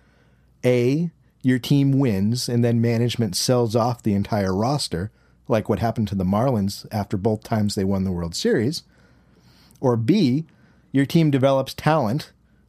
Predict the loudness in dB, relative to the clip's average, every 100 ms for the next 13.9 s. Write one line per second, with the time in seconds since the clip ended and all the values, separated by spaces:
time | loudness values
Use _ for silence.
0 | -2 0 2 2 0 -2 0 2 2 0
1 | 0 0 0 2 4 2 2 0 0 2
2 | 0 2 2 0 -2 0 0 0 -2 -4
3 | -2 0 0 0 -4 -6 -8 -12 -20 _
4 | _ _ -4 -2 0 0 2 2 2 0
5 | 0 -2 -2 -2 -2 -4 0 -2 0 0
6 | 2 0 0 -2 -4 -4 -2 -2 -2 -2
7 | -4 -12 -20 _ _ _ _ _ _ _
8 | _ _ _ _ _ _ _ -2 0 0
9 | 0 0 2 2 2 2 0 0 2 0
10 | 0 0 2 0 0 0 -2 -2 -4 -4
11 | -2 -2 0 -4 -4 -4 -4 -6 -12 -14
12 | -20 -20 -20 _ -2 2 2 2 2 -2
13 | -2 0 0 0 0 2 0 -2